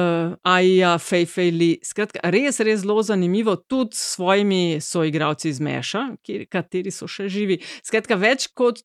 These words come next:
tristo epizod, krasne teme, zanimivi gostje, on je zelo fajn voditelj. Eh,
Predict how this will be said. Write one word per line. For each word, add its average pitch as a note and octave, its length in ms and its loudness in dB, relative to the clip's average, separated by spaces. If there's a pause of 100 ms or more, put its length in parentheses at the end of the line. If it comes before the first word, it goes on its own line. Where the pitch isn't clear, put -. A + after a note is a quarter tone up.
tristo A3+ 580 -2
epizod, E3+ 800 -4
krasne G3 560 -2
teme, G3 480 2
zanimivi E3 640 0
gostje, F#3+ 480 0
on G3+ 240 -2
je F#3 80 0
zelo G3+ 260 -2
fajn G3 300 -2
voditelj. D#3+ 480 -2
Eh, - 640 -12